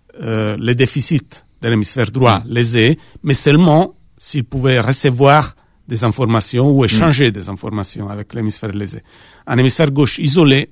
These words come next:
Speaker 1: n-, n'arrivait pas
Speaker 2: Mm.
Speaker 1: à compenser.
Speaker 2: Mais dans les cas de maladies de Parkinson, par exemple, d'épilepsie, tout ça, est-ce qu'on arrive à mesurer les résultats ou pas encore ?
Speaker 1: Euh, là, c'est des, c'est des tableaux cliniques très différents, hein. Là, là,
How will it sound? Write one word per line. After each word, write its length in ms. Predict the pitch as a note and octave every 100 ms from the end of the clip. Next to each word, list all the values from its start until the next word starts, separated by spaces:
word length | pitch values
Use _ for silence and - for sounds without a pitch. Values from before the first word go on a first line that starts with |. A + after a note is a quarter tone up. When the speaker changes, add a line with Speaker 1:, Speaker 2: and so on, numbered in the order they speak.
| -
Speaker 1:
n-, 200 | C#3+ D3 -
n'arrivait 460 | B2+ A#2 A#2+ A#2
pas 240 | - C3 -
Speaker 2:
Mm. 140 | F2+
Speaker 1:
à 60 | E3
compenser. 580 | C#3+ A#2 A2+ G2 F#2+ -
Speaker 2:
Mais 100 | G2+ A2
dans 100 | B2
les 100 | B2
cas 160 | C3+
de 80 | A#2+
maladies 300 | A2+ G#2+ A2
de 80 | G#2
Parkinson, 640 | G2+ - G#2+ - G#2+ G#2+ F#2+
par 120 | F2+
exemple, 580 | F#2+ G2 G#2 G2 - F2
d'épilepsie, 720 | F2+ - F#2+ F#2 - B2 B2
tout 120 | G#2+
ça, 300 | - A#2 A2+
est-ce 160 | G#2 -
qu'on 140 | G2+
arrive 340 | F#2 A#2+ A2 - _ _
à 300 | G2 F#2 F2
mesurer 520 | F#2 A2+ A2 A#2+ A2+ D#3
les 100 | C#3+
résultats 420 | A#2 G#2+ F#2+ D3+
ou 60 | C#3
pas 140 | G2
encore ? 480 | F2+ - D2+ C#2+ - - - _ _ _ _ _ _ _ _ - A2
Speaker 1:
Euh, 160 | G2 F#2+
là, 200 | A#2 A2+ G2+
c'est 280 | - A2+ A2
des, 240 | A2+ G#2+
c'est 180 | - A2+
des 160 | G#2+ G2+
tableaux 560 | G#2+ A2 A2+ G#2+ G#2
cliniques 480 | - A#2 A#2 A#2 -
très 160 | B2+ A#2
différents, 500 | A2 - G2+ F2+ E2+
hein. 120 | G#2+
Là, 200 | G#2 G2
là, 180 | G#2